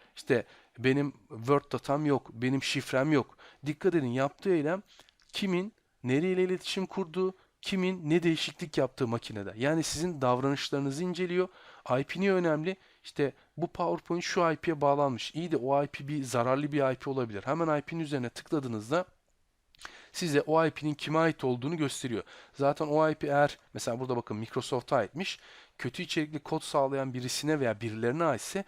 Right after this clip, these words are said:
zaten bu hemen şüpheli aktivite olarak ne oluyor? Görüntülenebiliyor. Tekrar tıklıyorum.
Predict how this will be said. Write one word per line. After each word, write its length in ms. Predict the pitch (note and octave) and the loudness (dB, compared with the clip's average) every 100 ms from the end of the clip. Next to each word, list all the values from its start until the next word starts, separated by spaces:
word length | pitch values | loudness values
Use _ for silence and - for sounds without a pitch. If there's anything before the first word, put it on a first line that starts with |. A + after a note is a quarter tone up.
| - - | -12 -18
zaten 480 | - C3 C3+ A2+ A#2 | 0 2 2 -2 -2
bu 100 | D3 | -2
hemen 200 | D3+ C#3 | -2 -2
şüpheli 360 | - - C#3 B2 | -4 -4 0 0
aktivite 440 | - C3 B2 A#2 | -2 -8 -8 -6
olarak 340 | G#2 G#2+ G#2+ | -4 -4 -2
ne 60 | D#3 | 0
oluyor? 400 | C#3+ A2+ C3 F#3+ - _ _ | 0 0 -2 -4 -6 _ _
Görüntülenebiliyor. 880 | D3 C#3+ C3+ B2 A#2 E3+ D3 B2+ F#2 - _ _ _ _ - | -4 -2 -4 -4 -2 -2 -2 -2 -4 -8 _ _ _ _ -6
Tekrar 320 | D#3+ E3 B2 | -4 -2 -4
tıklıyorum. 500 | - - A2+ G#2+ | -4 -12 -6 -6